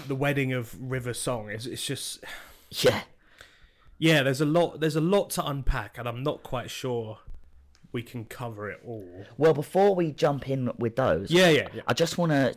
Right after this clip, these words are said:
Speaker 2: do a special mention slash shout out to the Christmas special
Speaker 1: Yeah, A
Speaker 2: that
Speaker 1: Christmas
Speaker 2: was
Speaker 1: Carol.
Speaker 2: in between five and six.
Speaker 1: Yeah, I mean, uh, I feel like we missed it off the last, last podcast.
Speaker 2: Well, I, tr-, I
Speaker 1: I mean,
Speaker 2: can't
Speaker 1: it
Speaker 2: remember whether we, whether we,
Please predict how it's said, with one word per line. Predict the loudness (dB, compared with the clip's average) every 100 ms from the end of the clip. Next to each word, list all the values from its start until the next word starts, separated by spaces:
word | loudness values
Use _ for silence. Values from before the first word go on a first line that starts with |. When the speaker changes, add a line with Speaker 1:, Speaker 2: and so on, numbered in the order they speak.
| 0
Speaker 2:
do | 0
a | 0
special | 0 -4 -2 0 0 -2 -12 _ _ _
mention | 0 2 2 0 0 -2
slash | -4 -4 -4
shout | -2 0 0 0
out | -2 -2 -4
to | -4 0 2 2 -2 -6 _ _ _ -8
the | -2 0 -2 -4
Christmas | -4 -4 -4 -4 -6
special | -4 -4 -4 -8 -8 -10 -8
Speaker 1:
Yeah, | -4 -2 -4
A |
Speaker 2:
that | -2
Speaker 1:
Christmas | 0 2
Speaker 2:
was | 0 -4
Speaker 1:
Carol. | -12 -12 0
Speaker 2:
in | 0 2
between | -2 0 2 2
five | 2 -2 -2 -4
and | -8
six. | -8 -2
Speaker 1:
Yeah, | 2 2 2
I |
mean, | 0 -2
uh, | -6 -6
I | -6
feel | -2 0
like | 0 -2
we |
missed | -4 -6 -6 -6
it |
off | -6 -6
the | -6
last, | -6 -8 -12
last | -10 -8 -6
podcast. | -8 -2
Speaker 2:
Well, | 4 6 6 2
I, |
tr-, | -2 -2
I | 0
Speaker 1:
I | 4
mean, | 6
Speaker 2:
can't | 6 6
Speaker 1:
it |
Speaker 2:
remember | 6 6 6
whether | 6 4 4
we, | 0 0 -2 -4 -8
whether | 0 2 2
we, | 0 -2 -4